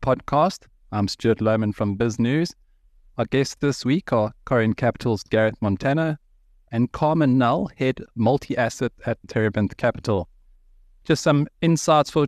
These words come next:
week twenty. The most bought in stock was Shoprite. I'm wondering if that's off the back of the World Cup performance on Sunday with our little turquoise tops, and I'm sure we can talk about that in a bit. I see that stock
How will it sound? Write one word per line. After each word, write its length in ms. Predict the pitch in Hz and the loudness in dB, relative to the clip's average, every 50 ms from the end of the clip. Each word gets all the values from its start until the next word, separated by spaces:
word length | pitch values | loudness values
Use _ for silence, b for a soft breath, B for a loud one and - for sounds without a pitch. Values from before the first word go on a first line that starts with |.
| - | -2
week 240 | - 131 143 156 - _ - | -2 0 0 0 0 _ -4
twenty. 720 | - 165 156 156 156 151 - - 160 175 196 240 180 143 | 0 2 2 2 2 0 0 0 0 0 2 0 -2 -2
The 80 | 139 131 | -2 0
most 240 | 139 143 135 - - _ | 2 2 0 0 -2 _
bought 300 | - 139 156 156 - - | -2 0 0 0 0 0
in 100 | 160 147 | 0 0
stock 420 | 139 - - 151 175 - - - - | 0 2 2 2 2 0 -2 -4 -2
was 220 | 123 123 120 - | -2 -2 -2 -4
Shoprite. 760 | - - - 143 123 - - 143 127 143 180 214 247 - - - _ - | -4 0 0 0 0 0 0 2 4 4 2 0 -4 -8 -16 -14 _ -4
I'm 80 | 120 | -2
wondering 220 | 123 135 143 139 131 | 0 0 2 2 0
if 140 | - - | 0 0
that's 280 | - 127 131 - - - | 0 0 0 0 -2 -6
off 180 | 151 151 - - | -6 -6 -4 -4
the 80 | - 127 | -4 -6
back 340 | - _ - 127 135 - - | -2 _ 2 2 2 2 0
of 160 | 147 120 120 | -2 0 2
the 100 | 123 117 | 0 2
World 300 | 110 113 123 131 131 - | 2 2 2 2 0 -2
Cup 180 | - - 139 - _ | -2 -2 -2 -2 _
performance 540 | - 139 - - 143 127 139 139 135 - 131 | -6 -6 -4 -2 -2 0 2 0 0 0 0
on 160 | 123 123 - | 0 0 0
Sunday 560 | - - 135 131 127 120 113 127 156 202 - _ _ _ _ _ _ _ _ | 0 0 2 2 2 2 2 2 2 0 -2 _ _ _ _ _ _ _ _
with 100 | - 120 | -2 0
our 60 | 117 113 | 2 2
little 220 | 113 123 120 - - | 2 0 -2 -2 -4
turquoise 560 | - 143 135 131 - - - 127 120 113 107 | -2 0 0 0 0 0 0 0 0 0 0
tops, 320 | - - 147 156 - - | 0 2 2 2 2 2
and 60 | - 123 | 0 0
I'm 80 | 117 | 2
sure 120 | - 135 120 | 2 2 0
we 60 | 113 | 0
can 120 | - 110 | -2 -2
talk 100 | - 127 | -2 0
about 160 | 117 120 110 | 0 2 2
that 140 | - 120 113 | 2 2 2
in 80 | 117 117 | 2 2
a 60 | 113 | 4
bit. 180 | 110 175 - - _ - - _ _ _ _ _ _ - | 4 4 4 2 _ -20 -20 _ _ _ _ _ _ -12
I 60 | 135 | -8
see 140 | - - 123 | -4 0 0
that 160 | 123 120 - | 0 0 2
stock 240 | - 147 135 - | 2 2 2 2